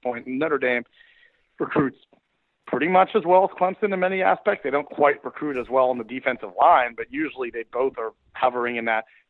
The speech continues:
seven to twelve range in terms of recruiting classes. And Ian Book's been great. Dexter Williams has been great. The offensive line's been pretty good.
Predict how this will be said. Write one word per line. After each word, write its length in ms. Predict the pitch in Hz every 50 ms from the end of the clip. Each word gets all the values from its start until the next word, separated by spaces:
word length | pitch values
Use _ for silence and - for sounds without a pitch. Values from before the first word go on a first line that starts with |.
| _ _ - - -
seven 300 | 127 120 120 123 120 113
to 80 | 113
twelve 400 | - - - 120 120 120 117 110 107
range 360 | 110 110 110 110 110 113 113
in 100 | 113 113
terms 240 | - 120 117 113 110
of 140 | 117 107 113
recruiting 400 | 107 110 - 123 113 110 110 101
classes. 480 | - 110 107 104 104 - - 120 117 - _ - - - - _ _ _ _ _ 160
And 400 | 151 147 147 143 143 143 135 - _ _ _ _ -
Ian 200 | 143 156 170 151
Book's 240 | 127 156 160 - _ _ _ _ _ -
been 160 | 143 131 113
great. 420 | 107 - 110 110 120 147 185 - - _ _ _ _ _
Dexter 260 | - 127 - - 117 110
Williams 380 | 104 107 120 135 147 143 139
has 80 | 151 143
been 160 | 156 156 156
great. 280 | 143 151 156 165 160 -
The 140 | 120 113
offensive 340 | 117 123 - 107 - 104 95
line's 300 | 101 101 107 123 143 131
been 160 | 135 151 147
pretty 220 | 135 - 156 156 151
good. 280 | 143 156 151 151 147